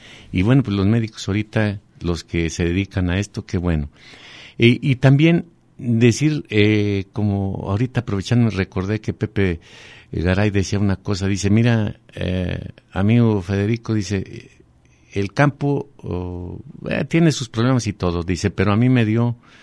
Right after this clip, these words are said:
me da, me da vida a mí el campo". Y la vida en el campo es una cosa que tenemos que valorar y vivirla como se vive en el campo.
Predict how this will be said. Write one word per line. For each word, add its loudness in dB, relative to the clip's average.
me 4
da, 4
me 4
da 4
vida 2
a -4
mí 0
el -4
campo". -4
Y -2
la -2
vida 4
en 6
el 0
campo 0
es -6
una 0
cosa -6
que -6
tenemos -4
que -2
valorar 0
y 2
vivirla 2
como 0
se 0
vive 0
en 0
el -6
campo. -4